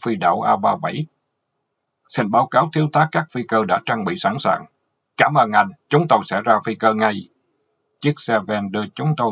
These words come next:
ra phi cơ. Bốn phi cơ A ba bảy đen xì, dưới cánh nặng trĩu bom đạn. Tôi kiểm soát bom đạn dưới cánh, cánh gió, cánh đuôi xong phóng nhanh vào phòng lái. Nay nịch đội mũ gắn ống dưỡng khí.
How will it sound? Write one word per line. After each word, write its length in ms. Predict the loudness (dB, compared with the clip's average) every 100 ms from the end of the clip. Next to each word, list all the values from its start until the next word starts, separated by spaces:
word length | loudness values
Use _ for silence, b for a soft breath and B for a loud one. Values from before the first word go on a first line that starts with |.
| -2
ra 160 | -4 -4
phi 100 | -6 -8 -6
cơ. 260 | -6 -6 -10 _ _ _
Bốn 220 | 0 0 0
phi 180 | -6 -2
cơ 180 | -2 0
A 140 | 0 0
ba 240 | 2 0 0
bảy 140 | -6 -4
đen 260 | -6 -6
xì, 320 | -6 -6 -8 -10 -4
dưới 140 | -4 -2
cánh 220 | -4 0
nặng 240 | 0 -2 -6
trĩu 220 | -10 -8 0
bom 260 | 0 2
đạn. 320 | -2 -2 -2 -12 _ _ _ _ _ _
Tôi 120 | -2 -2 -2
kiểm 200 | -6 -4
soát 180 | -4 -4 0
bom 260 | 0 0
đạn 240 | -2 -2 -4
dưới 200 | -4 -4
cánh, 280 | -2 -2 -2 -8 -10
cánh 200 | -4 -2 -2
gió, 260 | -2 -2 -2
cánh 240 | -2 -2
đuôi 220 | -2 -2 -2
xong 320 | -2 -2 -2 -4
phóng 200 | -2 -2
nhanh 220 | -4 -4
vào 220 | -4 -4 0
phòng 260 | 0 0
lái. 340 | 2 2 0 -10 _ _ _ -2
Nay 240 | 0 0
nịch 240 | -2 -4 _
đội 220 | -4 -2 -2
mũ 300 | -2 -2 -2
gắn 200 | -2 -2
ống 220 | -2 -2 -2
dưỡng 220 | -2 -6
khí. 320 | -4 -4 -4